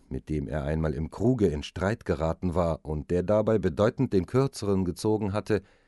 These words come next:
entdeckte zufällig eine Höhle der Unterirdischen und suchte sich durch diese an dem Schatzgräber zu rächen. „Höre“, sagte er ihm den andern Tag, „ich will dir nur sagen, dass ich längst die Stelle gewusst habe, wo ein Schatz verborgen liegt,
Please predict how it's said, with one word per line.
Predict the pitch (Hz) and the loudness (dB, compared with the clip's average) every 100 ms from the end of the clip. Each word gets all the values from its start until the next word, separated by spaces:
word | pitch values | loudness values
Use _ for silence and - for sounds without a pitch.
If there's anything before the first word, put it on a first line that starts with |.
| _ _ _ - | _ _ _ -4
entdeckte | - - 139 - 139 | -2 -2 -4 -2 -4
zufällig | - 120 131 - 120 147 - | -2 -2 -2 0 0 0 -2
eine | 80 76 65 | 0 -2 0
Höhle | 95 107 110 | 2 2 4
der | 107 - | 2 0
Unterirdischen | 127 107 85 85 82 - 80 _ _ _ _ - | -4 -2 -4 -4 -4 -4 -6 _ _ _ _ -6
und | 90 85 | -2 -2
suchte | - 110 120 - | -2 -2 -2 -2
sich | 92 85 - | -2 -2 -4
durch | - 73 - | -4 -4 -4
diese | 92 113 113 110 | -2 -2 0 0
an | 85 | 0
dem | 78 | -4
Schatzgräber | - 87 85 - 67 69 76 78 | -4 -6 -6 -8 -8 -6 -6 -6
zu | 82 | -6
rächen. | 78 - - 62 _ _ _ _ _ _ _ _ _ - | -4 -6 -10 -14 _ _ _ _ _ _ _ _ _ -2
„Höre“, | 135 156 64 - - | 2 2 -2 -10 -16
sagte | - 73 - 76 | -6 -6 -4 -6
er | 73 | -2
ihm | 78 76 | -2 -2
den | 76 | -4
andern | 76 76 76 | -4 -4 -4
Tag, | 73 65 - _ _ _ _ _ _ _ _ - | -4 -6 -8 _ _ _ _ _ _ _ _ -6
„ich | 98 - | -6 -2
will | 113 127 | 2 4
dir | 110 | 4
nur | 104 120 | 4 4
sagen, | 113 117 120 127 117 | 4 2 4 2 2
dass | 85 - | 0 -4
ich | 80 - | -8 -4
längst | 95 110 - | -4 -4 -6
die | 80 | -6
Stelle | - 92 101 90 | -4 -2 0 0
gewusst | 78 104 - 82 | -2 -4 -4 -2
habe, | 87 71 69 60 | -2 0 -4 -4
wo | 65 | -6
ein | 65 | -6
Schatz | - 120 - | -8 -10 -6
verborgen | 87 80 80 76 76 | -4 0 0 0 -4
liegt, | 82 - - | -4 -6 -16